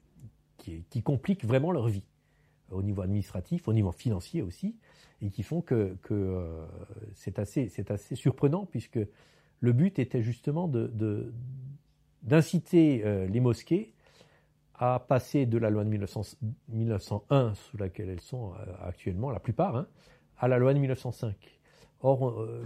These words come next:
le problème avec cette loi, c'est qu'elle rend cette loi de mille neuf cent cinq de moins en moins attra-, attra-, attractive, i-, financièrement, mais aussi, euh, administrativement parlant, hein, avec des contrôles de plus en plus, euh,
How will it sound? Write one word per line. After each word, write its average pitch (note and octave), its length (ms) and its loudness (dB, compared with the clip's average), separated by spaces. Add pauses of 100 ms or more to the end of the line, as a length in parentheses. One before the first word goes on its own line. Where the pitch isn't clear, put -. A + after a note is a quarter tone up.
le A#2 80 -2
problème B2 400 0
avec B2 200 -2
cette - 180 -6
loi, E3 160 0
c'est C#3 160 -8
qu'elle A#2 180 -4
rend C#3+ 240 -4
cette - 280 -8
loi C#3 100 2
de B2+ 60 2
mille A#2+ 100 -2
neuf G#2 80 -6
cent G2+ 140 -6
cinq E3+ 260 -4
de A#2 80 4
moins C#3 300 2
en C#3+ 40 4
moins C#3+ 300 -4 (140)
attra-, - 280 -2
attra-, - 300 -2
attractive, B2+ 640 0 (380)
i-, D#3+ 180 -2
financièrement, D3 800 0
mais A#2+ 100 2
aussi, C3 380 0
euh, A2+ 160 2
administrativement C3+ 680 0
parlant, C3+ 320 -6 (440)
hein, G#2 100 -8
avec F#2 160 -6
des F#2 120 -6
contrôles A#2+ 340 -2
de G#2+ 60 -2
plus A2 180 -8
en F#2 100 -6
plus, C3+ 280 -4
euh, G2+ 80 -4